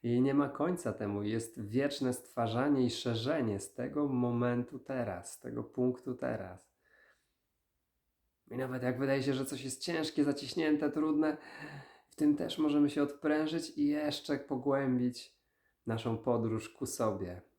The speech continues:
i rozszerzanie się na cały wszechświat,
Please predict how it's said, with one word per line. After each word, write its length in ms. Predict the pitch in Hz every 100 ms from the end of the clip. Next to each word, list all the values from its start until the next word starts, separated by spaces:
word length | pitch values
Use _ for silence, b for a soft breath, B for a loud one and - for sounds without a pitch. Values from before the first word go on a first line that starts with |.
| -
i 120 | 110
rozszerzanie 760 | 113 110 - 113 117 117 110 98
się 360 | - 95 92 98
na 120 | 98
cały 280 | - 104 110
wszechświat, 720 | - 117 95 - 95 95